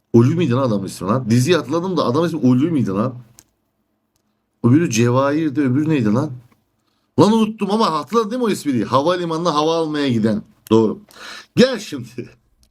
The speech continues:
Abi çok iyi espri yalnız o bence. A artı B, A artı C. Biri tek, biri çift. Fark eder mi? Nasıl fark eder mi? Yahu bu tek olsun. Tamam. E bu da çift olsun. Bu durumda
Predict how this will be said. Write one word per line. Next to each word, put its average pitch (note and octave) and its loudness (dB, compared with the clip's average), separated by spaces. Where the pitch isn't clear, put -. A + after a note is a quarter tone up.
Abi A#2+ 2
çok A#2+ -2
iyi G2+ 2
espri E2 -4
yalnız D#2 -4
o D2+ -4
bence. D#2 -6
A D3+ 2
artı F3+ -4
B, E3+ 0
A F3+ 0
artı C3 -4
C. F#2+ -8
Biri E3 0
tek, E3+ -4
biri A#2 -2
çift. - -8
Fark D#3 -2
eder D#3 -2
mi? F#2 -12
Nasıl F3+ 0
fark G2 -2
eder E2 -4
mi? C#2+ -12
Yahu C#3 2
bu F#3 -4
tek A2+ -6
olsun. D#2 -8
Tamam. B2 0
E E3 0
bu D#3 0
da D#3+ -2
çift - -8
olsun. - -4
Bu F3+ 4
durumda C#3 2